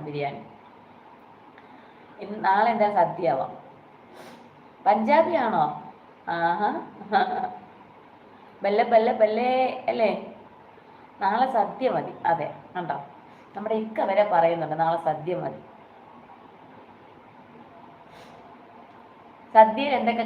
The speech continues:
കറി വേണം? ആ, അതെ, അനിച്ചേട്ടൻ വന്നു. അനിച്ചേട്ടൻ ഇനിയിപ്പോ കറിയുടെ വിവരം കിട്ടും. My wife is പഞ്ചാബി. ഓ, ഓഹോ, ഹിന്ദി മാലൂം ഹേ ഖാനാ പീന. <laughs> ചേച്ചിക്കും കുടുംബത്തിനും എൻ്റെ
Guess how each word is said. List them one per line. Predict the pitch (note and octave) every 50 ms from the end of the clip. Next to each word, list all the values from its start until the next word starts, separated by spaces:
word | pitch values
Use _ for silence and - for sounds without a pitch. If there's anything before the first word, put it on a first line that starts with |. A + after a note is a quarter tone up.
| A3 G#3
കറി | G3 F#3+ G3+ G#3+ G#3+
വേണം? | G3 F#3 F3+ F3 F3 F3+ - - - - - - - - - - - - - - - - - - - - - - - - - - - - E3
ആ, | E3 E3 E3 D#3+ D#3
അതെ, | D3+ D3+ E3+ F#3+ F#3+ E3+
അനിച്ചേട്ടൻ | E3 F3 - - B3+ B3+ B3+ A3 F3+
വന്നു. | D#3+ C#3+ C#3 - - E3
അനിച്ചേട്ടൻ | F3+ G3 G#3+ A3 A3 - D4+ C#4 - G3+ F3+
ഇനിയിപ്പോ | E3+ E3+ E3 F#3 F#3 - F3+
കറിയുടെ | E3+ E3 F3 F#3+ G3+ G3+ F#3+ E3
വിവരം | D#3 D3+ D3+ D#3 D#3 D#3
കിട്ടും. | D3 D3 - C#3+ C#3+ C#3+ - - - - - - - - - - - - - - - - - - - F3+ F#3+
My | G3 G#3 A3+ C4+ C4+
wife | C4 A#3 A3+ A#3 A3+ A3+ - B3+
is | C4+ C4 - - G3+
പഞ്ചാബി. | F3+ F3+ F#3+ G3 G3 G3+ G#3 F#3+ F3+ E3+ D#3 D3+ D3+ - D#3
ഓ, | - G3+ G3+ F#3 D#3 D3 D#3 F3+
ഓഹോ, | A3 A3+ - F3+ D#3 - - - - - - - - - - - - - - - - - - A#3+
ഹിന്ദി | B3 B3 A#3+ E4+ F4+ E4+ D#4+
മാലൂം | C#4 C4+ C#4 D4+ E4 D#4+ C#4+
ഹേ | B3 A#3 A#3 A3+
ഖാനാ | G#3+ A3 A3+ B3 B3 A#3
പീന. | A#3+ A3+ A3 - - - - - - - - C4
<laughs> | C4+ C4+ C4 - - - - - - - - - - - - -
ചേച്ചിക്കും | - A3+ A#3 A#3 A#3 C#4 C4+ - D4 D4 D4+ D4+ - - - - - -
കുടുംബത്തിനും | - A#3 A#3+ A#3+ A#3+ B3+ B3+ C4 C4 B3+ B3+ C4 C#4 - - - - - G#3
എൻ്റെ | G#3+ A3 A3+ A3+ A3 A#3 A#3+